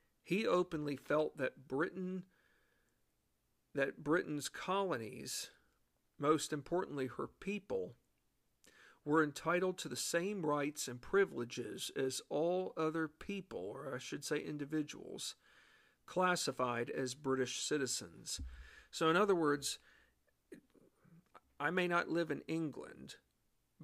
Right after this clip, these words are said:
but I ought to still be entitled to the same rights, and I ought to be treated in a manner that I would want to be treated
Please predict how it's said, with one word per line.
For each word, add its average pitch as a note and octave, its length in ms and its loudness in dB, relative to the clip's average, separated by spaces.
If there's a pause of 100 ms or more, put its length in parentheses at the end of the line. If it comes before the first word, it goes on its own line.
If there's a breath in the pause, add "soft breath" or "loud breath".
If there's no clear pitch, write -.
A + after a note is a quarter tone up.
(280)
but C#3 140 6
I C#3 160 6
ought D#3 300 0
to C#3+ 60 -8
still D#3+ 320 0
be C#3+ 200 0
entitled C#3+ 640 0
to - 100 -6
the B2 80 -2
same C#3 400 -2
rights, B2+ 720 -4 (280)
and C3+ 120 0
I C3+ 140 4
ought D3+ 260 0
to - 80 -6
be C#3 180 -2 (680 loud breath)
treated F#3 540 4
in C#3 140 0
a C#3 40 -4
manner C#3+ 400 0
that C3 140 0
I B2+ 80 0
would B2+ 160 -2
want F3+ 300 2
to - 80 -6
be C#3+ 120 -2
treated B2+ 540 -2